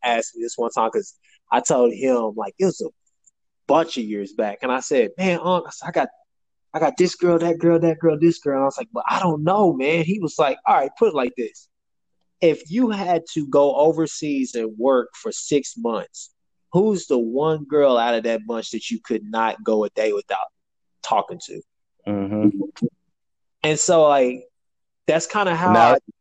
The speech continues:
Speaker 2: that narrows, that narrows it down a lot.
Speaker 1: Yeah, <laughs> that does narrow it, that narrows it down a whole lot. 'Cause, I mean, you sitting there just thinking like, "Eh, well,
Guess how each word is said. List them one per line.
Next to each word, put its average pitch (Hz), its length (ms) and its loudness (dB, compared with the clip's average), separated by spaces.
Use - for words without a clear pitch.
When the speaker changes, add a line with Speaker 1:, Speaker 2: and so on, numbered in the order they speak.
Speaker 2:
that 110 140 2
narrows, 135 340 4
that 117 180 2
narrows 127 360 2
it 127 140 -2
down 131 220 2
a 123 60 2
lot. 127 340 2
Speaker 1:
Yeah, 170 200 6
<laughs> 165 140 0
that - 220 -2
does 165 280 4
narrow 147 300 -2
it, 123 100 -4
that 135 160 -6
narrows 147 240 0
it 202 60 -4
down 160 140 -2
a - 80 -2
whole 151 580 0
lot. 123 160 0
'Cause, 131 160 -10
I 139 120 -2
mean, 135 120 -14
you 160 80 -12
sitting 160 260 -8
there 139 120 0
just 131 180 -12
thinking 147 300 -4
like, 120 260 -2
"Eh, 240 460 0
well, 285 400 2